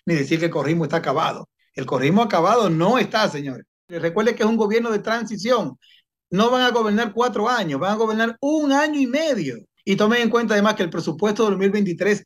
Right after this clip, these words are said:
ya va a estar acabado para cuando entre el próximo gobierno. Quiere decir que entra sin presupuesto para hacer absolutamente nada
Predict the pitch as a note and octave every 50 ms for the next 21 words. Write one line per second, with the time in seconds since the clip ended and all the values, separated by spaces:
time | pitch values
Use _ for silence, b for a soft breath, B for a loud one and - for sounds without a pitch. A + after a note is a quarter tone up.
0 | _ _ _ - E3+ F#3 G#3 F3+ - G#3 G3+ G#3+ G#3 G3+ F3+ F3+ G#3 G3+ F3 D3+
1 | D#3+ E3 D#3+ - _ _ - D3+ - - D3 D#3 F3+ F#3 G3 F3+ E3 F#3+ E3+ G3
2 | G3 F#3+ F#3 F#3 F3+ F#3+ G3 F#3+ F3+ F3 D3+ - F3 F#3 F3 - G#3+ G#3 G3+ B
3 | B - - F#3+ G#3 G#3 A3 G3 - G3+ F3+ E3 G3+ G3 - E3+ D#3+ - G#3 G#3+
4 | G3+ G#3 G3+ E3 D#3 D3+ D3+ C3 G3+ G3+ G3+ B B B B D#3+ D3 - - E3
5 | F#3+ G3+ F#3+ G3 F#3+ G3+ G#3 G3+ G#3 G#3 G#3+ G#3 G3 G3 G#3